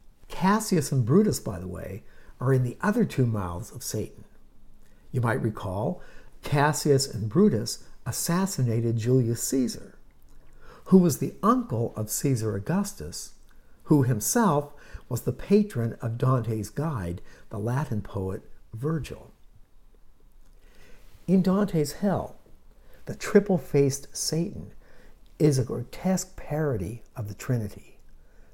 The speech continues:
three persons in one. What a horrible fate for Judas! But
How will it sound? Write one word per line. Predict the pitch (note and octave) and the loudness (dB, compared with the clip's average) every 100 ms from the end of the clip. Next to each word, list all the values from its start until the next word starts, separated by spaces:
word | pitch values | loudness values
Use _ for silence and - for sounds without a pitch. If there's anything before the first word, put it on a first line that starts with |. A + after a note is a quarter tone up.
| - | -20
three | - - D3 D#3 | -16 -4 2 2
persons | - - A2+ - - G#2 - - - - G#2+ | 2 -6 -4 -6 -10 -12 -16 -18 -20 -16 -8
in | G#2+ F2+ | -6 -6
one. | F#2+ F#2 - F#2+ - - - - - - - - - - - | -8 -10 -14 -20 -20 -20 -20 -20 -20 -20 -20 -18 -14 -14 -10
What | A#2 D3 G3+ - - | -4 0 0 -4 -10
a | |
horrible | F#2 - - D3 D#3+ C#3+ C3 | -10 -10 0 2 4 2 -2
fate | - D3+ C3+ - - - - - - - | -4 -6 -6 -8 -18 -20 -20 -20 -20 -20
for | - A2 | -8 -6
Judas! | G2 G#2 - - - - - - - - - - - - - - - - - | -4 -8 -8 -10 -10 -10 -20 -20 -20 -20 -20 -20 -20 -20 -20 -20 -20 -18 -4
But | F3+ A3 | -2 -2